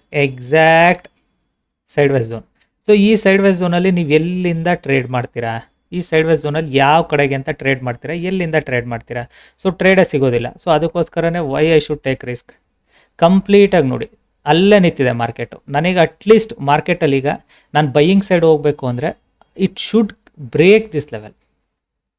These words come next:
ಇವತ್ತು ಬ್ರೇಕ್ ಅಂತೂ ಆಗಕ್ಕೆ ಸಾಧ್ಯನೇ ಇಲ್ಲ.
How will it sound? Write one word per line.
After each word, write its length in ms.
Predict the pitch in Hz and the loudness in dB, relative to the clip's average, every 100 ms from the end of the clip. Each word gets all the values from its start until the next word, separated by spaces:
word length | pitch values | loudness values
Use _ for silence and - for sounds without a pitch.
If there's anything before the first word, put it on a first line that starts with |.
| _ _ _ _ _ _ _ _ _ _ _ 151 | _ _ _ _ _ _ _ _ _ _ _ 0
ಇವತ್ತು 200 | 160 123 | 0 4
ಬ್ರೇಕ್ 300 | 147 175 180 | 2 2 -2
ಅಂತೂ 160 | 175 | -2
ಆಗಕ್ಕೆ 440 | 143 127 139 - - | 0 0 -2 -8 -14
ಸಾಧ್ಯನೇ 560 | 120 117 123 147 139 | -8 -6 2 2 2
ಇಲ್ಲ. 140 | 113 | -2